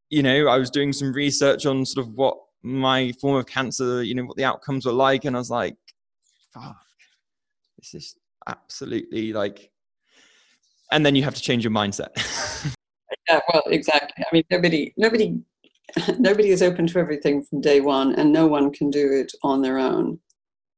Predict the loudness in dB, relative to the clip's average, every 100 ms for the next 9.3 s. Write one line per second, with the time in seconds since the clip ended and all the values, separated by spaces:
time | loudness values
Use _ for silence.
0 | 2 4 4 2 6 6 6 2 -10 -4
1 | 2 6 6 4 2 2 4 4 2 0
2 | -6 _ _ _ _ -12 -10 0 2 4
3 | 4 2 0 -10 -4 0 0 2 2 0
4 | -4 0 4 4 2 0 0 0 0 2
5 | 2 0 0 -2 -4 -6 -20 _ _ _
6 | _ 0 2 2 0 0 2 2 2 0
7 | -2 -6 -10 -8 -6 -4 -6 -6 -4 -4
8 | -4 -4 -4 -2 -4 -6 -4 -2 -2 -4
9 | -6 -10